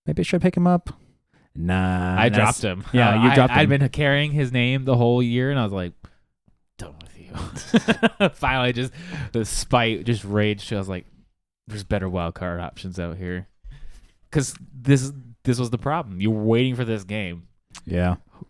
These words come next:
Speaker 2: Never were gonna start him in that game. Bingo, bango, bongo. There we
Speaker 1: Yeah.
Speaker 2: are. Fucking
Speaker 1: Yeah, going up.
Speaker 2: Ah!
Speaker 1: Yeah, going up against. Uh, yeah, they were play-, he, uh, the Philadelphia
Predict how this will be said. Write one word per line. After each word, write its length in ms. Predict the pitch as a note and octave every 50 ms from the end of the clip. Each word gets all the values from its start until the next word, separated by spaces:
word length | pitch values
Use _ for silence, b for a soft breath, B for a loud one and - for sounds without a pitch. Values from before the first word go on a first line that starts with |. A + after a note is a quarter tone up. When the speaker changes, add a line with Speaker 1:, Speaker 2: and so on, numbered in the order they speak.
| - -
Speaker 2:
Never 340 | A2+ A#2 A#2 A#2+ A#2 A#2+ A#2
were 120 | A2+ A2+
gonna 180 | G#2+ A2 G#2 G2
start 240 | - A2 G#2+ G2+ F#2+
him 180 | F2 E2+ F2 F#2
in 60 | F#2
that 120 | F#2+ F2+
game. 400 | F2+ F#2+ F#2 F#2 F2 E2+ E2+ F#2 - _ _ _ _ _ _ _ _ _ _ _ _ _ _ _ _ -
Bingo, 200 | E2+ D#2+ E2+ F2
bango, 220 | F#2 F#2+ G2+ A2
bongo. 520 | A2 B2+ C#3 D3 C#3 A2+ G#2 G2+ A#2 A2+ G#2+ - -
There 100 | G2 G2+
we 80 | G#2
Speaker 1:
Yeah. 180 | A#2 B2 B2 A2 G2+
Speaker 2:
are. 80 | G2
Fucking 600 | G2 - - A2 G2+ G2+ - G#2+ G2+ G2 G2+ G2+ F#2+
Speaker 1:
Yeah, 100 | F2+ F2+
going 240 | F2 G2 G2 G#2 G#2
up. 100 | G2+ G2+ A#2+
Speaker 2:
Ah! 500 | D3 E3 E3 D3+ C#3 B2 A#2+ A2 G2 F#2+
Speaker 1:
Yeah, 120 | F#2+ E2 E2
going 220 | F#2 G2+ G#2 G#2
up 100 | G#2 F#2+
against. 280 | G#2+ G#2 G#2+ A2 - -
Uh, 280 | F#2+ F2+ F2+ F2+ E2+ F#2
yeah, 240 | A#2 A2+ G#2 F#2
they 80 | F2 F#2
were 60 | G2 F#2
play-, 240 | - - - -
he, 100 | G#2 G#2
uh, 280 | G#2+ G#2 G2+ G2 F#2 F2+ E2+ - - _ _ _ _ _ _ - - -
the 140 | A2 F#2+ C3+
Philadelphia 800 | - - A#2+ A#2 A2 A2 G#2 G2 - G#2+ G2+ G2 F#2+ F#2+ F2+